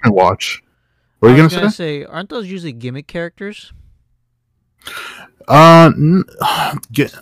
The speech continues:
Speaker 2: Like
Speaker 1: I don't know. Gimmick, gimmick is such a bad term in fighting game.
Speaker 2: Okay, I know it has a tainted name. I know it sounds tainted, but, like, should I say joke character?
Speaker 1: No, they're not.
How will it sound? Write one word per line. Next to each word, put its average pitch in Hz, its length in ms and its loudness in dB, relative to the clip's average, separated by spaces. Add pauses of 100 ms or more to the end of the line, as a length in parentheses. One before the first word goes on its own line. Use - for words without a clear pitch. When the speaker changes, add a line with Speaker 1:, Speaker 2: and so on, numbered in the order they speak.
(440)
Speaker 2:
Like 180 180 -4
Speaker 1:
I 233 60 2
don't 240 160 6
know. 120 180 6
Gimmick, 214 380 4
gimmick 233 280 2
is 170 120 -2
such 160 180 -2
a 127 100 6
bad 120 680 -2
term 120 340 0
in 104 80 -2
fighting 95 320 -6
game. 95 340 -8 (140)
Speaker 2:
Okay, 156 340 -10
I 143 160 -10
know 170 280 -6
it 147 120 -6
has 143 180 -8
a 135 100 -12
tainted 127 760 -14
name. 120 360 -16
I 131 120 -10
know 160 120 -10
it 151 240 -12
sounds 127 240 -12
tainted, 127 420 -18
but, 135 80 -16
like, 123 120 -16
should 139 120 -14
I - 20 -12
say 127 180 -16
joke 127 260 -14
character? 151 440 -16 (1040)
Speaker 1:
No, 131 200 2
they're 98 140 -6
not. 92 380 -8